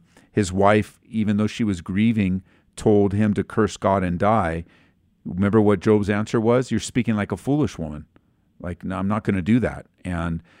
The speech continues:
and so it really depends on the situation. And I believe that's what, uh, I, that's what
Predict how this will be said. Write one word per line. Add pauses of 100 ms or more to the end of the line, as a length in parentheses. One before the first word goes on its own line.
(140)
and
so
it
really
depends
on
the
situation. (300)
And
I
believe
that's
what, (380)
uh,
I,
that's
what